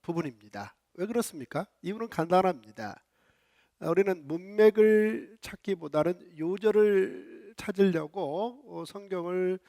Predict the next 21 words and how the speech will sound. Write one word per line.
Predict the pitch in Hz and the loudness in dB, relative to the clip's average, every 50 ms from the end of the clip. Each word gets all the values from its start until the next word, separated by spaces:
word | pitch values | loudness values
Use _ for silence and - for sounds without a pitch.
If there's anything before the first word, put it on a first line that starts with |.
| _ - _ _ _ _ | _ -20 _ _ _ _
붙잡는 | - 165 - 180 165 165 165 160 | -8 0 2 2 2 2 -2 -12
경우가 | 151 156 151 143 143 143 160 165 165 165 165 175 202 - - | -10 -10 -10 -10 -6 -2 0 2 2 2 0 -4 -8 -10 -6
많기 | - 147 156 - - 170 | -6 -6 -6 -4 -8 -6
때문에 | - - 135 113 123 147 185 175 | -4 -4 -6 -6 -4 -4 -2 -2
그런 | - - 214 214 254 262 277 220 190 | 0 2 4 6 6 4 4 -2 -8
목적을 | 175 180 _ _ - - 220 214 220 220 214 | -8 -8 _ _ -4 -4 -2 0 0 -2 0
가지고 | - - 175 170 165 175 185 185 185 208 220 226 240 254 254 254 247 254 233 208 | 2 4 4 4 4 2 -6 -6 -4 -4 -2 0 0 0 -2 -4 -8 -12 -16 -14
성경을 | 175 - 220 202 208 208 202 202 202 202 202 202 _ _ _ | -10 -10 -10 -8 -6 -4 -4 -2 -2 -2 -4 -6 _ _ _
들췄을 | - 165 165 - - 180 - - 180 170 | -10 -10 -8 -8 -8 -10 -8 -8 -12 -6
때 | - - 220 233 254 285 285 _ | 2 4 4 4 4 0 -8 _
족보를 | _ - 175 _ - 214 196 202 196 | _ -12 -10 _ -4 -2 -2 -2 0
만나면 | 185 180 170 165 165 160 165 175 202 233 247 262 _ - | 2 0 0 0 0 -2 -2 -2 -4 -8 -8 -10 _ -6
어려운 | 175 170 190 196 185 170 | -2 2 2 2 0 0
게 | 143 139 | -6 -6
사실입니다. | - 156 160 - - - 123 107 _ 110 110 - 107 - _ _ _ _ _ _ _ _ _ _ _ _ _ _ _ | -4 -4 -4 -4 -6 -16 -18 -20 _ _ -16 -16 -16 -16 _ _ _ _ _ _ _ _ _ _ _ _ _ _ _
하지만 | - 185 180 - 160 123 117 113 131 139 131 _ _ _ _ _ _ _ _ _ _ _ _ _ _ _ _ | -2 -2 -2 -2 -2 -12 -8 -4 -4 -4 -4 _ _ _ _ _ _ _ _ _ _ _ _ _ _ _ _
전체 | - - 185 196 185 - - 196 | -4 -2 -2 -2 0 4 4 4
문맥, | 170 147 143 160 175 190 190 196 185 151 - - - - | 4 4 -4 -8 -8 -4 4 8 8 8 8 6 -6 -2
흐름, | 208 220 226 202 143 123 - | 0 2 2 2 0 -4 -12
하나님의 | - - 214 220 214 208 208 208 214 208 185 - - _ _ _ _ _ _ _ - | -6 -2 0 0 0 2 2 2 4 4 2 0 -2 _ _ _ _ _ _ _ -12
이 | 185 | -12